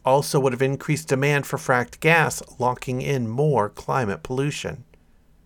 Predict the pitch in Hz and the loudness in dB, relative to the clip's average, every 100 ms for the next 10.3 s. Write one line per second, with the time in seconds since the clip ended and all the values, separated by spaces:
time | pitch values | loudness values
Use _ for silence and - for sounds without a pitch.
0 | _ _ _ _ _ _ _ _ _ _ | _ _ _ _ _ _ _ _ _ _
1 | _ _ _ _ - 160 139 143 139 127 | _ _ _ _ -8 0 2 2 0 -2
2 | 123 117 175 170 151 131 127 - 135 123 | -4 -4 -2 -2 -2 -4 -4 -2 0 0
3 | - - 147 151 127 - 113 120 120 127 | -2 -4 -2 -2 -2 -4 -4 -2 0 -2
4 | 123 117 143 170 - 147 190 - 95 - | 0 0 0 -2 -4 -2 -2 -6 -10 -10
5 | - _ _ - - _ _ _ _ _ | -18 _ _ -20 -20 _ _ _ _ _
6 | _ _ _ - 143 123 120 120 131 139 | _ _ _ -6 0 2 2 2 -2 -2
7 | - - 139 - - - 110 110 131 139 | -4 -2 -2 -2 -8 -8 -8 -2 0 2
8 | 107 - 123 - 95 101 - 110 120 123 | -2 -6 -8 -6 -8 -8 -12 -4 0 0
9 | - 98 101 127 120 _ _ _ _ - | -2 -10 -10 -12 -16 _ _ _ _ -2
10 | 135 127 | -2 -2